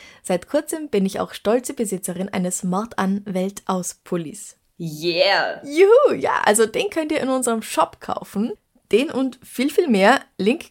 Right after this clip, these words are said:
Speaker 1: gibt's natürlich auf unserer Homepage. Sabrina schreibt weiter: „Immer wieder bin ich überrascht, was für Fälle es doch gibt.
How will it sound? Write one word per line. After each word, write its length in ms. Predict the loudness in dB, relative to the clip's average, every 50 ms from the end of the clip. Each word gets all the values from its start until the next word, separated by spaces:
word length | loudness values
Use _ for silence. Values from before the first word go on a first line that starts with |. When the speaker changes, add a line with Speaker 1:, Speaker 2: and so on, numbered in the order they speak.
| _ _
Speaker 1:
gibt's 300 | -6 -6 -4 -2 -2 0
natürlich 720 | 0 0 -2 -4 _ -4 -4 -2 -2 -2 -4 -6 -12 _ _
auf 280 | 2 2 2 2 2 -2
unserer 300 | -2 -2 0 -2 -2 -2
Homepage. 280 | -4 -4 -6 -10 -12 -12 _ -20 _ _ _ _ _ _ _ _ _ _ _
Sabrina 400 | 0 2 2 2 2 -2 -2 -2
schreibt 240 | -4 -6 -8 -6 -4
weiter: 340 | -6 -4 0 0 0 0 0 -6 -16 _ _ _ _
„Immer 240 | -4 0 0 2 2
wieder 160 | 2 0 0
bin 160 | 0 0 -4
ich 140 | -4 -4 -4
überrascht, 500 | -4 -4 -4 -2 -4 -4 -4 -4 -8 -6 -4
was 200 | -2 -2 -2 -2
für 120 | -4 -6
Fälle 300 | -4 -2 0 0 0 0
es 140 | -2 -4 -6
doch 200 | -6 -8 -14 -14
gibt. 360 | -16 -16 -16 -14 -18 -20 -20